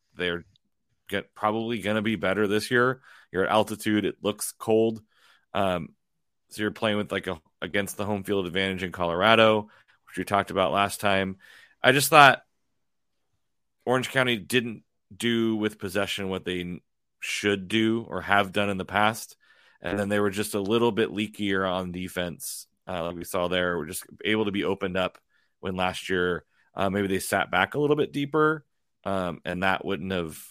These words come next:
those types of passes wouldn't have happened. Um, but I think it was a little bit,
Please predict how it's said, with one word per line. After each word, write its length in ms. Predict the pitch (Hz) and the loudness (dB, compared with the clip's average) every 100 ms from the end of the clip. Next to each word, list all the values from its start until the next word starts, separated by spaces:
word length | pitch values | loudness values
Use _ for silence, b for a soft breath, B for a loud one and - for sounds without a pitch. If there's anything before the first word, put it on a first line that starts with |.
| _ - | _ -6
those 140 | 98 | -2
types 240 | 107 98 | 0 -2
of 60 | - | 0
passes 340 | 95 95 85 | 2 2 2
wouldn't 240 | 95 92 73 | -2 -2 -2
have 80 | 82 | 0
happened. 480 | 95 107 101 98 - b b b b b | 2 2 0 -2 -12 b b b b b
Um, 340 | 104 98 90 - _ _ _ | 2 2 2 -4 _ _ _
but 140 | 101 117 | 4 4
I 60 | |
think 180 | 120 139 | 4 2
it 40 | |
was 140 | 135 120 | 2 2
a 60 | |
little 240 | 123 127 127 | 2 4 4
bit, 340 | 127 123 - | 6 6 4